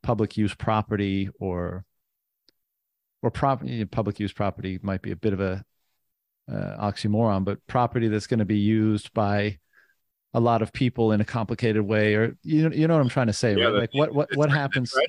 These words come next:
Speaker 2: tragedy, yeah, tragedy of the commons is, is kinda where we get to, right? Is, you know, every, I think everybody knows the, the tale of the tragedy of the commons is, like, if it's everybody's, it's nobody's. And at that point, when,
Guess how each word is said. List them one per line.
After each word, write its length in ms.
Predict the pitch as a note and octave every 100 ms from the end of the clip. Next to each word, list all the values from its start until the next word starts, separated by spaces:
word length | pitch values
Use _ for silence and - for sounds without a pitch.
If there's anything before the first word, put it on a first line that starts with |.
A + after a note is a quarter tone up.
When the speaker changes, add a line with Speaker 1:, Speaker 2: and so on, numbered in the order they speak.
| -
Speaker 2:
tragedy, 320 | C#3+ B2 F2+ F#2+
yeah, 200 | F2 D#2+
tragedy 480 | - C3+ E3 F3
of 80 | C3+
the 80 | F2+
commons 560 | - D#2 E2 D#2 C#2+ D#2
is, 320 | D2+ D2+ -
is 180 | D#2+ -
kinda 180 | F#2+
where 160 | D#2+ D#2+
we 140 | D2+
get 120 | C#2+ C2+
to, 100 | C2+
right? 240 | C#2+ C#2+
Is, 240 | D2+ C#2+ -
you 120 | E2+
know, 160 | D2+
every, 220 | D2+ E2+ E2
I 120 | C#2+
think 160 | D#2+
everybody 320 | C#2+ C#2 D2 C#2+
knows 360 | C#2+ C#2+ - -
the, 300 | D2 C#2+ C2+
the 80 | C#2
tale 220 | - D#2
of 60 | C2+
the 60 | C#2
tragedy 400 | D2+ C#2 B1 C2+
of 40 |
the 60 | B1
commons 460 | C2+ C2 B1+ - -
is, 140 | C#2+
like, 160 | D2 D2
if 120 | C#2+
it's 240 | D#2+ - -
everybody's, 560 | E2+ D#2 C#2 C#2+ C#2 C2
it's 180 | - C#2
nobody's. 480 | C2 - A#1 - - -
And 260 | D2+ D2
at 80 | C#2+
that 200 | F#2 F2 -
point, 260 | D2+ D2 -
when, 480 | D#2 D2 D2 C#2